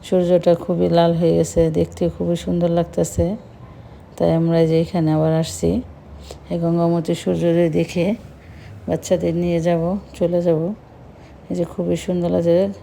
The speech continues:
সূর্যটা, এখন ডুবে যেতেছে। তাই যে ছেলে মেয়েদের নিয়ে একসাথে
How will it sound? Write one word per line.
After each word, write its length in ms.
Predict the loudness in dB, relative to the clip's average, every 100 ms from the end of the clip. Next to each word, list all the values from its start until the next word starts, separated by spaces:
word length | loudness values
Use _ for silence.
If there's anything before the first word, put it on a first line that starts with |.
| -18 -20
সূর্যটা, 680 | -6 -4 0 0 0 -2 -4 -12 -20 -20 -20 -14 -10
এখন 260 | -4 -2
ডুবে 240 | 0 2 4 2
যেতেছে। 520 | 0 -2 0 -2 -2 -8 -20 -20 -20 -20 -20 -20 -20 -20 -20 -20 -20 -20 -6
তাই 160 | 0 2
যে 120 | 0
ছেলে 300 | -2 -2 0
মেয়েদের 320 | 0 0 0
নিয়ে 280 | 0 0 0
একসাথে 520 | -2 -2 -2 0 -2